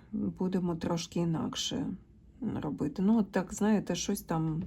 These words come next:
змінено буде. От ось спочатку вам надавалась одна інформація, потім щось там вточнив, ну, людина вточнює щось і для себе, і вам буде коригувати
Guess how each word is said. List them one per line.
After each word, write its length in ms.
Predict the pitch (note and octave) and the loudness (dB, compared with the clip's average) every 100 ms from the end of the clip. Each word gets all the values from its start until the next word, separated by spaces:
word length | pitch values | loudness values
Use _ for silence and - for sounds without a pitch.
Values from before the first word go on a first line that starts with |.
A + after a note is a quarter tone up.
| - - | -6 -4
змінено 640 | E3+ F3+ G3 D#3+ D#3+ D#3+ | 4 8 8 6 2 0
буде. 380 | - E3 E3+ E3+ | 0 0 0 0
От 160 | E3 | 0
ось 440 | E3+ F3 - - - | -2 -2 -8 -8 0
спочатку 680 | - G#3+ - G3 D#3+ - - | 8 8 8 4 4 0 0
вам 480 | E3 D#3 D#3+ - | 2 2 0 0
надавалась 680 | F3 F3+ - F3 - D#3+ - | 0 -2 -2 0 0 -2 -4
одна 280 | E3+ F#3 - | -2 0 0
інформація, 880 | G3+ - G#3 G#3+ G#3+ A3 - C4+ C#4+ - - - - - - | -2 -2 -2 0 0 -2 -2 -2 -2 -10 -18 -16 -16 -16 -4
потім 420 | - G#3+ G3+ F3 | 2 2 2 0
щось 280 | F#3 - E3+ | 0 -2 -4
там 260 | - E3 D#3+ | -4 -2 -2
вточнив, 720 | - G#3 G3 - F3 E3 E3 - | -2 0 0 0 0 0 -2 -4
ну, 640 | G3 F3+ F3+ F3+ F3 E3 E3 | -4 -4 -4 -4 -4 -4 -2
людина 440 | F3+ - E3+ - | -2 -2 -2 -2
вточнює 720 | E3 G3+ G#3+ - G#3+ G3 F#3+ | -4 -2 -2 -2 -2 0 0
щось 400 | F#3+ - F#3 - - | -2 -6 -6 -6 -2
і 80 | |
для 260 | F3 G3 G3 | 0 2 2
себе, 460 | - - C#4 G#3 - | 2 2 2 2 0
і 240 | - C#4+ | 2 2
вам 360 | B3+ E3+ D3+ F3 | 4 2 0 2
буде 280 | D#3+ E3 | 0 0
коригувати 880 | D3+ - G3 F3 F#3 F3+ G#3 - A3 | -2 -2 0 0 0 0 0 -2 -6